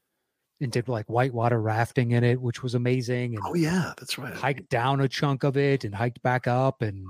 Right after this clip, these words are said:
Speaker 2: Right.
Speaker 1: like, there's, if you like to be outdoors, there's a ton of stuff to do.
Speaker 2: Yeah.
Speaker 1: You know, be wary when you go, 'cause obviously it's in the desert, but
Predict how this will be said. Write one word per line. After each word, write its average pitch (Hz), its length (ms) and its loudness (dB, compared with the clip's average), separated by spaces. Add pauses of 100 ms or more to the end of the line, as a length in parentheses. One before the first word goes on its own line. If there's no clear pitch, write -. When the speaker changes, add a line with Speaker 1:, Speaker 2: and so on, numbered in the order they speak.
Speaker 2:
Right. 156 160 -10 (640)
Speaker 1:
like, 98 160 -8
there's, - 480 2 (240)
if 127 140 0
you 123 100 2
like 127 160 2
to 135 80 0
be 131 140 2
outdoors, 127 480 2
there's 123 160 -2
a 113 40 -6
ton 127 200 -2
of 110 80 -4
stuff 113 160 -6
to 107 80 -6
do. 107 320 0 (680)
Speaker 2:
Yeah. 123 200 -2
Speaker 1:
You 104 60 0
know, 98 140 -12 (300)
be 165 140 2
wary 135 400 2
when 120 160 0
you 101 80 -8
go, 107 360 -2
'cause 92 320 -12
obviously 95 420 -6
it's - 100 -6
in 95 60 -6
the 87 80 -6
desert, 98 440 0
but 95 160 -4